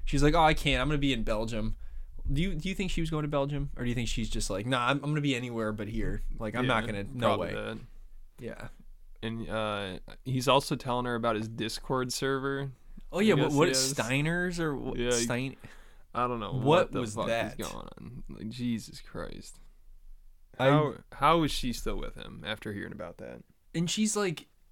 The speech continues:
Speaker 1: still seems pretty, like, oh, you know, head over heels for this guy. What the f-, what was with this Steiner? Wh-, what did he, I forget, did he explain why it was called that? I, I missed. I
Speaker 2: Doesn't
Speaker 1: think
Speaker 2: he
Speaker 1: he
Speaker 2: say that's, like, their code word for having sex or
Speaker 1: Yeah.
Speaker 2: something?
Speaker 1: And that's where he's,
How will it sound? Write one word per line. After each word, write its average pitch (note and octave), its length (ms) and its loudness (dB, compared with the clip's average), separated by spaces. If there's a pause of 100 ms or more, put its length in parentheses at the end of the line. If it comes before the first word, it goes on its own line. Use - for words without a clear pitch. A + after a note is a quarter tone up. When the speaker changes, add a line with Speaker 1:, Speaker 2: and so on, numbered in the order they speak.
(400)
Speaker 1:
still D#3+ 320 0
seems D#3 320 -2 (160)
pretty, C#3+ 540 2 (180)
like, B2 240 -4
oh, C3 180 0
you C#3 120 -2
know, A2+ 160 0
head C#3 160 4
over C3+ 180 2
heels D3 300 2
for A#2 120 -2
this G#2 200 -4
guy. - 240 -6
What C3 220 -2
the D#3 80 0
f-, - 200 4 (800)
what C#3+ 400 0
was A3 140 0
with F#3 140 -2
this D3+ 140 0
Steiner? A#2+ 420 0
Wh-, B2+ 260 -6
what C#3 140 2
did C3+ 120 2
he, E3+ 280 0
I C3 40 -2
forget, C3 280 -2
did B2 100 -4
he C#3 60 2
explain B2 400 -4
why G#2+ 160 0
it G#2+ 80 -2
was G#2+ 120 -8
called G2+ 300 -6
that? A2 220 -2
I, A2 260 -6
I - 40 -2
missed. A2 300 -4
I C3 100 4
Speaker 2:
Doesn't C3 60 6
Speaker 1:
think D#3 100 6
Speaker 2:
he - 20 8
Speaker 1:
he G3+ 60 8
Speaker 2:
say G3 180 4
that's, C3 260 2
like, B2+ 220 2
their A2+ 380 2
code A#2 360 0
word A#2+ 240 0
for B2 120 0
having G#2 180 0
sex G2+ 420 -8
or D3 60 -4
Speaker 1:
Yeah. G#3+ 260 4
Speaker 2:
something? D3 220 -4 (380)
Speaker 1:
And D#3 160 2
that's F#3 200 2
where F#3 120 2
he's, F#3 80 0